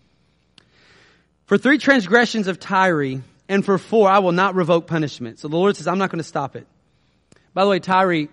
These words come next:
does everybody see this Phoenician state? Does everybody see, look where the kingdom of Israel is in the blue, and then go north,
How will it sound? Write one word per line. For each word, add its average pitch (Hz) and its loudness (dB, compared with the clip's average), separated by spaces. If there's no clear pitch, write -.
does 156 -8
everybody 233 2
see - -6
this 220 -4
Phoenician 190 -6
state? 208 -4
Does 180 -12
everybody 208 -4
see, 208 -6
look 233 0
where 202 0
the 180 -6
kingdom 202 -4
of 180 -6
Israel 196 -2
is 170 -4
in 180 -6
the 160 -4
blue, 190 0
and 156 -6
then 175 0
go 170 2
north, 190 0